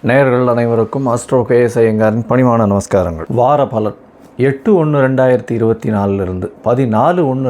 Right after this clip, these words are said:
ரெண்டாயிரத்தி இருபத்தி நாலு வரை உண்டான வாரத்திற்கு எந்தெந்த ராசிக்காரர்களுக்கு என்ன பலன்கள் அப்படின்றத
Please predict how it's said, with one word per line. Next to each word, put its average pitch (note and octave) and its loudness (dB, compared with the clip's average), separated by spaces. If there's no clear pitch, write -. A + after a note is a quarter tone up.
ரெண்டாயிரத்தி B2 0
இருபத்தி A#2+ -2
நாலு G2+ -2
வரை A2 -2
உண்டான G2+ -2
வாரத்திற்கு F#2 -6
எந்தெந்த B2 -2
ராசிக்காரர்களுக்கு F#2 -4
என்ன D#3 4
பலன்கள் A#2+ 0
அப்படின்றத G#2+ -2